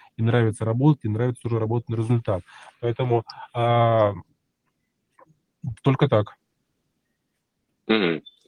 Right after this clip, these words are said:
Speaker 2: Вот если говорить про команду и вот про такую точку опоры, а, предлагаю немножко поисследовать, как, а, э, стал формироваться твой такой сильный навык.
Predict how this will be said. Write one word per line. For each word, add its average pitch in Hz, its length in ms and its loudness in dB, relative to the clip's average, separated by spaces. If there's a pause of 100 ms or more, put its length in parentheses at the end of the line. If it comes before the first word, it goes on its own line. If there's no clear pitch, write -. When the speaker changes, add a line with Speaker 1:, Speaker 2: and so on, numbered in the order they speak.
(320)
Speaker 2:
Вот 95 200 4 (160)
если 113 440 2
говорить 113 440 4
про 113 180 2
команду 107 560 2
и 90 80 -4
вот 82 200 -10
про 95 140 -10
такую 98 320 -4
точку 95 340 -2
опоры, 92 640 2
а, 80 680 -2 (380)
предлагаю 107 400 4
немножко 107 300 -4
поисследовать, 113 720 2
как, - 340 0
а, 90 920 2
э, - 40 -6 (300)
стал 107 360 2 (280)
формироваться 117 680 2
твой 85 220 -14
такой 85 300 -16
сильный 82 320 -12
навык. 120 340 4